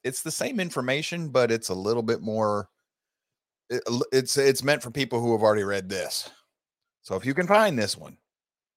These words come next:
this is the book you want if you're interested in this material. The slideshow is meant to be talking points for when he went to churches to cover this material.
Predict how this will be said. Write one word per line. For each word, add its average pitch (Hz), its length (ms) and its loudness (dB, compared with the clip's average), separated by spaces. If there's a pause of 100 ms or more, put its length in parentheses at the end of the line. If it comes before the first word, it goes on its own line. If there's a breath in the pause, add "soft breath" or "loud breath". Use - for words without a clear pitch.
this 120 140 -8
is 120 80 -10
the 120 60 -14
book 139 200 0
you 131 80 -2
want 117 380 2
if 113 200 0
you're 120 140 2
interested 107 460 -4
in 104 80 -4
this 101 140 -8
material. 92 500 -8 (380 soft breath)
The 107 60 -6
slideshow 147 1120 2
is 107 300 -4
meant 120 240 -4
to 110 80 -18
be 110 300 -6
talking 120 640 -4
points - 640 -6 (100)
for - 140 -10
when 104 180 -4
he 107 120 -6
went 110 220 -4
to - 60 -20
churches 104 500 -4
to - 120 -14 (340)
cover 107 220 0
this 110 160 -6
material. 120 460 -2